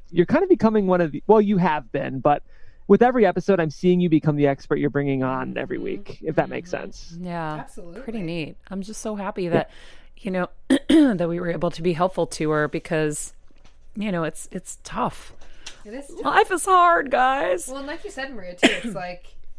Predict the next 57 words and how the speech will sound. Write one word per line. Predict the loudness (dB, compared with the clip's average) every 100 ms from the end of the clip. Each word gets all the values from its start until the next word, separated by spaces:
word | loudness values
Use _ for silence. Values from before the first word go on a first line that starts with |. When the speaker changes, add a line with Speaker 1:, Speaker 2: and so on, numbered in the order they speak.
| -14 -18 -16 -18 -12
Speaker 2:
right | -10 -10
now | -10 -10 -10
I | -10
think | -12 -14 -18 -18 -16 -16 -16
it's | -18
a | -18
time | -18 -16 -16
where | -18 -20 -14
everything's | -14 -12 -14 -16 -16 -18
just | -18 -14
bubbling | -14 -14 -18
to | -20
the | -20
surface | -18 -18 -18 -20
and | -16 -14
we | -14 -16
cannot | -16 -16 -12 -10 -10 -12
suppress | -14 -16 -18 -18
it. | -18 -16
And | -16 -16 -20 -20 -20 -18 -18 -18 -20
we've | -18 -16 -14
suppressed | -14 -14 -14 -16
it | -14
for |
a | -12
long | -12 -12
time. | -12 -14 -12
Every | -12 -12 -12
single | -12 -12
person | -10 -12 -12
has | -16
something | -16 -16
they | -18
need | -12
to | -8
Speaker 3:
Mm-hmm. | -4 -4 -4
Speaker 2:
work | -6
on. |
That's | -10 -16 -12
why | -12
this | -12 -14
show | -6 -4 -2 -2
is, | -4 -8 -14 -14 -14 -18 -16
like, | -18 -18 -10
every | 0 0 0 -8 -8
single | -8 -8 -8
person | -6 -8 -8
needs | -10 -10
to | -10
grow | -4 -4 -4 -8
and | -4
they're | 0
Speaker 3:
Yep. | 0
Speaker 2:
on |
their | -2 -8
own | -8
journey. | -8 -6 -6 -6 -10